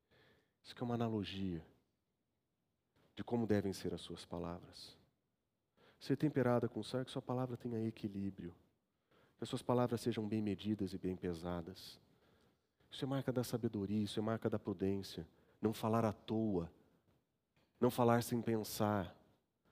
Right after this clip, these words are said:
Essas são as palavras equilibradas. São essas as palavras que nós devemos falar. Mas ele diz ainda, "para que vocês saibam como responder a cada um."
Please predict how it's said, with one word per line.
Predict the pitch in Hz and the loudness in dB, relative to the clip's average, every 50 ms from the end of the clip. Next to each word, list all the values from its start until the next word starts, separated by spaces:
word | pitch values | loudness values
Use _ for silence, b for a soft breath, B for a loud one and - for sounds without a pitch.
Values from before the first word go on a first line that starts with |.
| b b b b | b b b b
Essas | - 156 160 - 147 | -4 -2 -2 -2 -4
são | - 127 | -4 -4
as | 117 107 | -6 -4
palavras | - - 107 104 98 92 98 95 - | -2 -2 0 0 0 0 -2 -4 -6
equilibradas. | 98 - - 95 95 - - 90 87 85 80 90 - - - b b b b b b b b - | -8 -8 -6 -6 -6 -2 -2 0 0 0 -2 -4 -8 -12 -16 b b b b b b b b -6
São | - - 151 139 | 0 2 6 6
essas | 147 170 170 - 151 120 | 6 6 6 4 4 2
as | 127 117 | 2 2
palavras | - - 123 120 113 110 98 104 - | 2 4 4 6 6 4 2 0 -2
que | - 107 | -2 -2
nós | 107 101 | -2 0
devemos | 95 101 92 101 95 95 90 - | 0 -2 -2 -2 -2 -2 -4 -4
falar. | - 95 92 92 87 87 85 - b b b b b b b b | -4 -4 -2 -2 -2 -4 -6 -8 b b b b b b b b
Mas | - 113 117 | 2 4 6
ele | 127 135 135 | 6 4 6
diz | 127 151 156 - | 4 4 6 6
ainda, | 135 127 120 107 98 95 85 B B B B B B - | 6 6 6 6 4 2 2 B B B B B B -2
"para | - 131 | -2 0
que | - - | 2 0
vocês | 127 117 120 117 - - 110 101 | 0 0 -2 -2 -2 -2 -4 -2
saibam | - - - - 135 147 165 170 151 143 151 160 156 | -4 -2 0 2 2 2 2 2 2 0 0 0 -2
como | 147 - - - 139 139 139 135 131 | -4 -4 -2 0 0 0 0 0 -2
responder | 113 - 127 120 - - - - 123 123 117 101 95 92 92 92 95 b b b b b b b b b | 0 0 0 0 -2 -4 -6 -6 -4 -4 -2 0 0 0 0 0 -2 b b b b b b b b b
a | - 104 | -10 -10
cada | 95 - - 95 87 82 - 87 | -10 -6 -4 -2 -2 -2 -2 -4
um." | 82 92 | -4 -6